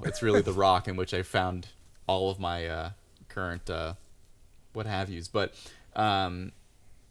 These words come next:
yeah, going back at, like, what, what, what was twenty eighteen?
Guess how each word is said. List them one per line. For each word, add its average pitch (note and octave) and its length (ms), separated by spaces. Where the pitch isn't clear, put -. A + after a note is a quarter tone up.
yeah, E3 240
going F3+ 260
back F3 300
at, B2+ 80
like, A#2 240
what, A#2+ 220
what, A#2+ 260
what C3+ 140
was C3+ 120
twenty A#2 260
eighteen? F2+ 380